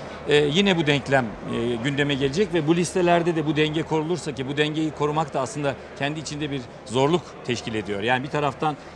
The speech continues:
e, sosyal demokrat çizgini sürdüreceksiniz çizginizi, bir taraftan da bu denklemin bütün o to-, toplumsal mutabakata ihtiyacı olan, e, şeyini, e, ruhunu o listelere yansıtacaksınız.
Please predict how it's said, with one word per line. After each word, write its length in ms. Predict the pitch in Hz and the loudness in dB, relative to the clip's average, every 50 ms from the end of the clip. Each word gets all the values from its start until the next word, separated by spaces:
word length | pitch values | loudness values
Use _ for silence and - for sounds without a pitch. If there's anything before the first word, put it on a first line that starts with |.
| - - | -10 -2
e, 240 | 139 139 131 131 123 | 0 2 2 2 0
sosyal 420 | - - 143 127 - 160 151 147 | 0 -2 -4 -2 0 0 0 0
demokrat 400 | 147 143 143 135 - 147 139 - | 0 -2 -2 -2 -4 -4 -6 -6
çizgini 300 | - 139 127 127 139 135 | -6 -10 -8 -6 -6 -6
sürdüreceksiniz 720 | 120 - 143 131 127 135 135 131 139 127 - 123 113 - - | -6 -6 -8 -6 -6 -6 -6 -6 -6 -6 -6 -8 -8 -8 -8
çizginizi, 400 | 120 110 120 117 117 113 - 180 | -8 -6 -4 -6 -4 -4 -6 -6
bir 40 | 147 | -4
taraftan 480 | 143 156 147 135 - - 151 143 156 | -2 -2 -2 -2 -2 -2 -4 -4 -2
da 80 | 180 156 | -2 -4
bu 100 | 160 139 | -2 -2
denklemin 420 | 143 143 139 - 147 139 151 185 180 - - - - - - 139 | -2 -4 -4 -4 -4 -2 -2 -4 -6 -8 -14 -16 -16 -12 -8 -8
bütün 200 | 139 - 170 160 | -4 -4 -2 -2
o 80 | 143 | -2
to-, 260 | 127 - 135 123 - - | -2 -4 -6 -6 -4 -6
toplumsal 420 | 147 127 135 143 131 - 160 151 | -8 -6 -6 -8 -2 -2 0 0
mutabakata 600 | 143 131 - 139 131 123 131 - - 127 - 131 | 0 -2 0 0 0 0 -2 -4 -6 -6 -4 -4
ihtiyacı 480 | 135 120 - 147 143 143 139 131 147 131 | -6 -4 -2 2 2 2 2 2 -2 -2
olan, 200 | 120 123 113 107 - - - - - - | -2 -2 -2 -4 -8 -14 -16 -16 -12 -6
e, 160 | - 123 123 113 | -4 -4 -2 -2
şeyini, 340 | - 147 147 139 139 151 | 0 0 0 0 0 -2
e, 420 | 185 196 165 143 131 131 127 123 120 | -4 -4 -4 -4 -2 -2 -2 0 2
ruhunu 420 | 135 160 151 139 147 151 185 220 - - - - - | 2 4 4 4 4 2 2 -2 -4 -8 -14 -10 0
o 200 | - 156 160 156 | 2 2 2 2
listelere 460 | 143 143 139 - - 156 143 151 185 185 | 0 -2 -4 -2 -2 0 0 2 2 4
yansıtacaksınız. 840 | 160 156 151 - - 139 127 147 139 - - 156 175 214 - | 4 2 2 0 -4 -4 -2 -2 -2 -2 -4 -6 -8 -8 -10